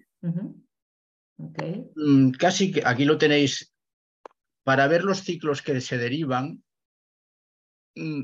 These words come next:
Speaker 2: aquí os pongo, por ejemplo, pongamos que se produce una conjunción de Júpiter y de Saturno en cero Aries. Mirad aquí a la izquierda.
Speaker 1: Sí.
Speaker 2: Al cabo de veinte años, la siguiente se produce sobre tres grados Sagitario.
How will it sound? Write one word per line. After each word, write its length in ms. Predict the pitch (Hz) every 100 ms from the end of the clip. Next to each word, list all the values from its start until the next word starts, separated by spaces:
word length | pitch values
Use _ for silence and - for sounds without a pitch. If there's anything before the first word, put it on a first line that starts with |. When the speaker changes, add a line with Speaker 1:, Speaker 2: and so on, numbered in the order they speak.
| -
Speaker 2:
aquí 200 | 139 175
os 120 | 185
pongo, 220 | 196 190
por 120 | 180
ejemplo, 540 | 170 180 175 196 190 - _ _ _ _ _ _ _ _ _ _
pongamos 380 | - 160 190 202
que 100 | 170
se 100 | 139
produce 300 | 131 151 151
una 140 | 180
conjunción 600 | 165 147 - 135 131 151
de 100 | 165
Júpiter 420 | 139 151 147 147 151
y 40 |
de 100 | 147
Saturno 440 | 135 120 143 147
en 100 | 156
cero 320 | 131 127 110 98
Aries. 540 | - 78 - - - _ _
Mirad 240 | 113 117 117
aquí 160 | 107
a 20 |
la 60 | 110
izquierda. 600 | 110 - 185 170 196 - - _ _ _ - - -
Speaker 1:
Sí. 80 | 135 151 254
Speaker 2:
Al 200 | - 135
cabo 240 | 135 190 208
de 120 | 202
veinte 420 | 185 170 139 135
años, 640 | 135 135 123 160 190 - _ _ _ _ _ _
la 200 | 131 123
siguiente 400 | - 143 170 180
se 140 | 185
produce 400 | - 165 165 151
sobre 360 | 151 156 127 127
tres 360 | - 151 165 135
grados 380 | 143 147 165
Sagitario. 760 | 156 123 117 98 98 87 - 113